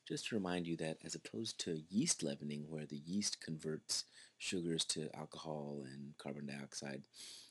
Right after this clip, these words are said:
in chemical leavening we're using the chemical reaction of an acid with a base to produce that carbon dioxide.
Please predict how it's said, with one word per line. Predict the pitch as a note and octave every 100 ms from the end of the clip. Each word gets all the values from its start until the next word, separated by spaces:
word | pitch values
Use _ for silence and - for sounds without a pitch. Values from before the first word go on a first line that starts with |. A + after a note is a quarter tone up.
| -
in | E2
chemical | E2 - D#3 - G2+
leavening | E2+ E2 D#2+ D2+
we're |
using | D2+ E2 D#2+ D#2+ D2+
the | C#2+
chemical | - C3+ D#3 G2+
reaction | E2 D2 - D2+
of | D2
an | C#2 C2
acid | C#2 - - E3 - - - -
with | E2+
a | C#2+
base | D2 F2+ E2
to | - -
produce | D2 D#2+ E2 -
that | C#2 G#1+
carbon | - C#2+ C#2+
dioxide. | A#1 A#1+ A1 - - G1+ G1+